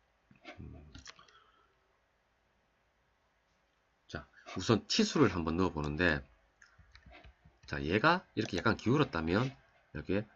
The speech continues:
홀리젠탈 버티칼 구속 조건을 이용해서 얘를 수평으로 만들어줄게요. 자, 요 마크가 되어 있으면 따로 할 필요가 없어요. 만약에 요 마크가 없을 때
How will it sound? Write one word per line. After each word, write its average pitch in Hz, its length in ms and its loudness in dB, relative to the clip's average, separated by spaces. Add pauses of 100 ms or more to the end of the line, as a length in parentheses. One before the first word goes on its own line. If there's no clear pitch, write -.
(140)
홀리젠탈 120 420 -2
버티칼 120 640 -4
구속 - 260 -8
조건을 76 340 -8
이용해서 76 540 -4 (680)
얘를 117 300 -8 (560)
수평으로 123 400 -8
만들어줄게요. - 480 -12 (840)
자, - 140 -18 (200)
요 127 100 4
마크가 151 360 2
되어 156 160 6
있으면 131 280 0
따로 120 200 -2
할 185 140 -4
필요가 120 300 -4
없어요. 80 360 -6
만약에 90 500 -4
요 85 100 -2
마크가 117 400 -4
없을 127 340 -2
때 131 200 0